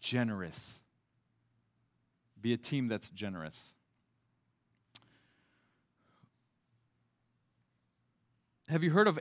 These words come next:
Andrew Fuller? No?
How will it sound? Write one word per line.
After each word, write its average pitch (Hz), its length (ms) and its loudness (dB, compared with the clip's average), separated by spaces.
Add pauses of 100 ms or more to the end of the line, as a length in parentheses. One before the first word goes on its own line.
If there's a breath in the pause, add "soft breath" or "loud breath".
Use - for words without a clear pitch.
Andrew 185 400 4
Fuller? 131 580 -2 (2750)
No? 120 240 -2